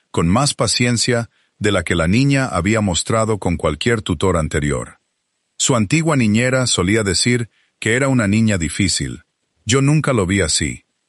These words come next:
«No es difícil», dijo el ella nena. «Tiene miedo de muchas cosas ordinarias, y nadie se ha molestado en preguntarle por qué. Y usted sí». Le pregunté qué hace su pecho cuando se cierra.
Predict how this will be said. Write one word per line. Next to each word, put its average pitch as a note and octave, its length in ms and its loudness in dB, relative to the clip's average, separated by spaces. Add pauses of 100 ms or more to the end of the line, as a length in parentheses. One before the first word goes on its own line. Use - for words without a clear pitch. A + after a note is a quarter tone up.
(120)
«No B2 220 2
es C#3+ 140 0
difícil», A2 640 -2 (240)
dijo F2+ 340 0
el D#2+ 80 0
ella D#2 220 -2
nena. D2 400 -4 (380)
«Tiene D3+ 340 0
miedo B2+ 340 2
de G2+ 120 0
muchas A2+ 380 0
cosas G#2+ 400 -4
ordinarias, E2+ 840 -2 (300)
y G#2+ 160 2
nadie C#3+ 400 0
se B2+ 160 -2
ha A#2+ 80 0
molestado G2 560 0
en E2+ 80 -2
preguntarle D#2+ 580 -2
por C#2+ 220 -6
qué. C#2 320 -6 (280)
Y G#2+ 120 2
usted A#2 260 0
sí». C#2 360 -4 (260)
Le G#2+ 160 0
pregunté B2+ 520 0
qué C3 200 0
hace B2+ 240 -2
su G2 160 0
pecho G#2 320 -2
cuando E2+ 260 -2
se - 140 -4
cierra. D2 500 -4